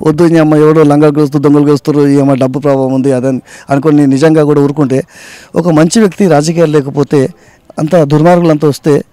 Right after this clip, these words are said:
ఈ దేశం నాశనం అవుతుంది, రాష్ట్రం నాశనం అవుతుంది, ఈ యొక్క లోకల్ బాడీస్ కూడా నాశనం అవుతుంది. వాస్తవం ఇది. కాబట్టి ఇంత ఉ-, ప్ర-, ప్రాణం ఉన్నంత వరకు, ఊపిరి ఉన్నంత వరకు ప్రజల మంచి గురించి పోరాడతాం, ప్రజల అభివృద్ధి గురించి పోరాడతాం, ప్రజా సమస్యల మీద పోరాడతాం,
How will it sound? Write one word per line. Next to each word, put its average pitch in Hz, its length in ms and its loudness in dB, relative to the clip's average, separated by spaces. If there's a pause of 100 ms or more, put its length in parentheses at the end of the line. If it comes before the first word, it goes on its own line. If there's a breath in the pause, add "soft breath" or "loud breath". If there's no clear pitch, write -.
(160)
ఈ 147 120 -2
దేశం 143 320 -2
నాశనం 143 260 -4
అవుతుంది, 135 260 -4
రాష్ట్రం 135 280 -4
నాశనం 127 220 -4
అవుతుంది, 139 300 -4 (340 loud breath)
ఈ - 40 -2
యొక్క 143 200 0
లోకల్ 139 360 2
బాడీస్ 131 260 -4
కూడా 131 140 -6
నాశనం 117 260 -12
అవుతుంది. 110 260 -18
వాస్తవం 139 380 -6
ఇది. 113 120 -14 (520 soft breath)
కాబట్టి 170 300 0
ఇంత 170 300 0
ఉ-, 151 180 0
ప్ర-, 139 200 -4
ప్రాణం 160 320 0
ఉన్నంత 160 220 0
వరకు, 165 280 0
ఊపిరి 160 180 -4
ఉన్నంత 160 200 2
వరకు 175 280 0 (400 loud breath)
ప్రజల 196 240 4
మంచి 208 220 4
గురించి 214 200 2
పోరాడతాం, 156 420 2 (320)
ప్రజల 190 240 4
అభివృద్ధి 196 280 4
గురించి 190 200 0
పోరాడతాం, 147 360 2 (340 soft breath)
ప్రజా 175 200 4
సమస్యల 202 420 2
మీద 185 100 2
పోరాడతాం, 139 380 2